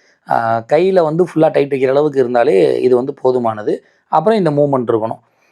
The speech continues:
அப்புறம் இந்த பெல்ட் வந்து மாட்டுறது வந்து பார்த்தீங்கன்னா, நான் ரொம்ப கஷ்டப்பட்டு தான் ஃபிக்ஸ் பண்ணிட்டு இருந்தோம். அவரு என்ன பண்ணாரு அப்படின்னு பார்த்தீங்கன்னா, இந்த, அ, இன்ஜினோட பேக்ல வந்து ரெண்டு போல்ட் வருது. அந்த ரெண்டு போல்ட்டை வந்து ரிமூவ் பண்ணோம் அப்படின்னா,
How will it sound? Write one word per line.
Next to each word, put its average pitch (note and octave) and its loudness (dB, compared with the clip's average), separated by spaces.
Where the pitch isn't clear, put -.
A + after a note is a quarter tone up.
அப்புறம் G#3 0
இந்த D#3+ 0
பெல்ட் B3+ 0
வந்து F#3+ 0
மாட்டுறது D#3+ 2
வந்து D#3+ 0
பார்த்தீங்கன்னா, C3+ 0
நான் C#3+ 2
ரொம்ப D#3+ 0
கஷ்டப்பட்டு D#3+ -2
தான் C3 2
ஃபிக்ஸ் C3+ -4
பண்ணிட்டு B2+ -4
இருந்தோம். A2+ -4
அவரு F3+ 2
என்ன G3+ 0
பண்ணாரு F#3+ 2
அப்படின்னு E3+ 2
பார்த்தீங்கன்னா, D#3 0
இந்த, C3 0
அ, B2 -2
இன்ஜினோட D3+ 2
பேக்ல F3 0
வந்து C#3+ -2
ரெண்டு C3 2
போல்ட் F3 2
வருது. A#2+ 0
அந்த C3 0
ரெண்டு D3 0
போல்ட்டை F#3+ 2
வந்து D#3 2
ரிமூவ் F#3+ 2
பண்ணோம் D3 2
அப்படின்னா, B2+ 0